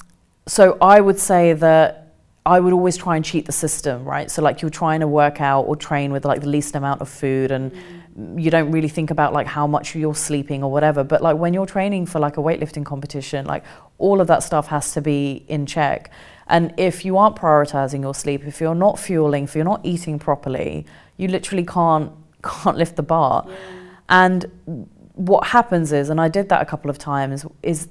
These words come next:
Speaker 1: that when you realize that you are literally sabotaging your own progress for some, like, arbitrary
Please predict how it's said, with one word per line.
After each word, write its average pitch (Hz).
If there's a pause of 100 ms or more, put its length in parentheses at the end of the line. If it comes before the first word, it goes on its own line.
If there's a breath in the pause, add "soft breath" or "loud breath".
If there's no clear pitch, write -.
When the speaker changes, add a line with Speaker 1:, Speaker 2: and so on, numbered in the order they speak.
Speaker 1:
that 165
when 180
you 180
realize 175
that -
you 165
are 165
literally 160
sabotaging 151
your 143
own 143
progress 143
for -
some, 151
like, 143
arbitrary 147